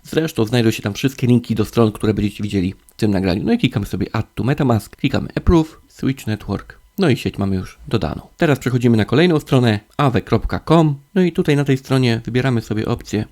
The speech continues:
Ethereum, Sepolia i pobieramy testowe tokeny takie jak U S D C. Pobrane. Teraz Tether. Mamy to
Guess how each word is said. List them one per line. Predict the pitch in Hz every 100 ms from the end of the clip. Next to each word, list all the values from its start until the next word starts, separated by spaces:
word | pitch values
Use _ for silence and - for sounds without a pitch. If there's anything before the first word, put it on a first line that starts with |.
| _
Ethereum, | 147 139 151 104 101 -
Sepolia | - - - 147 139 120 - _
i | 170 160
pobieramy | 123 104 104 107 104 -
testowe | - - 101 101
tokeny | 101 101 -
takie | 104 82
jak | -
U | 156 160
S | 135
D | 131
C. | - 117 107 _ _ _ _ _ _ _ 988 988 _ _ _ _ _ _ _ _ _ _
Pobrane. | 143 123 117 110 104 - _ _
Teraz | - - -
Tether. | - 139 127 123 - _ _ _ _ _ _ _ _ _ - - - _ 170
Mamy | 139 135 123
to | 117 98 -